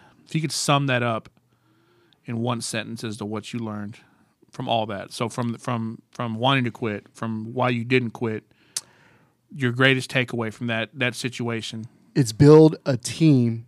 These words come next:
Speaker 2: because you can't do it by yourself or you will kill yourself. And that's something you t-, taught me at the very beginning, and I laughed at you.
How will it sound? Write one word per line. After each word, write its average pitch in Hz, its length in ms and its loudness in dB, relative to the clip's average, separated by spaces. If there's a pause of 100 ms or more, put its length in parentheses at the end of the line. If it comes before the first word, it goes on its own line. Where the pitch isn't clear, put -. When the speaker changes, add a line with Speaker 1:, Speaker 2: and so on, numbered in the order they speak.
(120)
Speaker 2:
because 117 300 0
you 110 60 -4
can't 131 300 -2
do 120 140 2
it 113 60 -4
by 120 140 -6
yourself 127 640 -8
or 127 120 -4
you 120 280 -2
will 117 260 -2 (440)
kill 120 280 -6
yourself. - 640 -14 (680)
And 135 120 0
that's 139 200 0
something 135 480 0 (720)
you 185 400 12
t-, - 160 -10 (260)
taught 139 260 2
me 127 220 -4 (100)
at 123 140 -8
the 131 60 -2
very 139 260 4
beginning, 135 500 -2
and 127 120 -6
I 127 60 -8
laughed 127 340 -8
at 123 180 -18
you. 123 140 -16